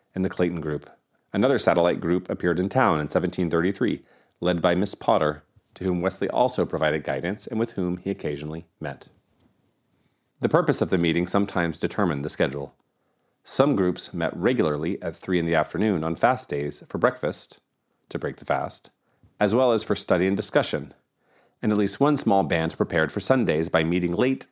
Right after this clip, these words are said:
on Saturday evenings to, quote, "watch, pray, and read." Other groups met for purposes that did not necessarily determine their schedule, to read logic, to study experimental philosophy,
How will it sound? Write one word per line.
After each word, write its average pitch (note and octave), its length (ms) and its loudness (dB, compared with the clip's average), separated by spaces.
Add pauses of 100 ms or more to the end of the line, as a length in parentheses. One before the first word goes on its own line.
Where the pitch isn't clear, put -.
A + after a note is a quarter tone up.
(260)
on D#2+ 160 -2
Saturday A2 560 2
evenings D#2+ 540 -4 (540)
to, G#2+ 120 2
quote, E2+ 420 0
"watch, - 600 0 (400)
pray, D2+ 400 -2
and E2+ 140 -6
read." D#2+ 280 -2 (1400)
Other C#3+ 180 6
groups G2 280 0
met F#2+ 200 2
for F#2+ 120 0
purposes G#2 500 0
that F#2+ 160 0
did F#2 100 -2
not F#2 200 2
necessarily G2+ 600 0
determine E2 360 -2
their E2+ 100 0
schedule, D#2 520 -2 (280)
to F#2+ 120 -2
read F#2+ 240 0
logic, E2+ 500 0 (140)
to - 80 -6
study A2 320 2
experimental G2 540 0
philosophy, F2 640 -2